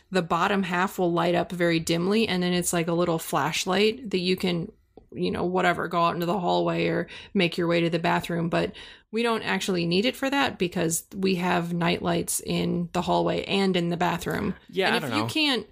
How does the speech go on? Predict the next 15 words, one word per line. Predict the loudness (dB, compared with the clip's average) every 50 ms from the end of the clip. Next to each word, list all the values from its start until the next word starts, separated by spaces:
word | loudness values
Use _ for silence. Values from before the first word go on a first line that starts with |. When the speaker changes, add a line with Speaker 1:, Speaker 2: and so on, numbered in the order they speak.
| -16 _ -6
Speaker 1:
you're | -2 0 2 2
an | 2 2
adult. | 2 0 0 0 -2 0 0 -2
If | -2 0 0
you | 0
can't | 2 2 0 2 0
make | 0 0 0 2 2 2 2 2 2
it | 0 0 0 -2
to | -2 0 0
your | 0 0 -2 -2 0
own | 0 0 2 0 -2
bathroom, | -2 0 0 2 2 0 0 -2 -4 -2 -2 -2 -2
like, | -4 -4 -6 -6 -6
without | -4 -2 0 0 0 -2 -4 -6 -14 _ _ _ _ -12
tripping. | -8 -4 -2 -2 -2 -2 -2 -2 -2 -2 -4 -4